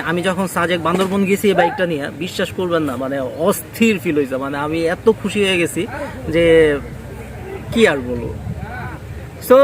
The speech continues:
আসলে প্রত্যেকটা বাইকেরই ভালো দিক খারাপ দিক আছে,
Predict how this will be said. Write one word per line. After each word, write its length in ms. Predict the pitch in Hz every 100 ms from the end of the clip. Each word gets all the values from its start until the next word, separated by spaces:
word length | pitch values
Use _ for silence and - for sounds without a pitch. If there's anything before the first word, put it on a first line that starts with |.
| 262
আসলে 540 | 190 - 226 226 233 180 - - - - - -
প্রত্যেকটা 420 | 175 214 202 214
বাইকেরই 540 | 170 165 170 185 170 170
ভালো 280 | 135 160
দিক 220 | 170 175 160
খারাপ 260 | - 160 156
দিক 160 | 151 143
আছে, 280 | - 156